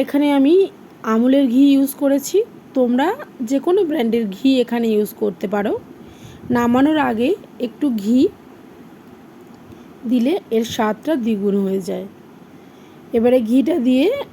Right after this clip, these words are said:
আমার এখানে যেটা আমি আলুর দমের সাথে সার্ভ করেছি, সেটা হচ্ছে নান। এই নানের রেসিপি যদি তোমরা দেখতে চাও,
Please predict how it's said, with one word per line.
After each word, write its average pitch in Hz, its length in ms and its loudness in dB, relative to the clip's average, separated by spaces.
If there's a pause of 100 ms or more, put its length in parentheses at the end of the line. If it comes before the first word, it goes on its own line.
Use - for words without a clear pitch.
(140)
আমার 220 180 2 (100)
এখানে 226 240 -2 (260)
যেটা 220 220 0 (280)
আমি 214 120 0 (100)
আলুর 202 200 2
দমের 208 220 -2
সাথে 233 240 -2
সার্ভ 196 180 -2 (100)
করেছি, 208 260 0 (120)
সেটা 226 240 -4
হচ্ছে 262 180 -4 (140)
নান। 180 200 -6 (840)
এই 294 160 4
নানের 262 360 4
রেসিপি 311 300 2 (100)
যদি 285 200 -2
তোমরা 294 180 2 (100)
দেখতে 285 280 -4
চাও, 294 160 0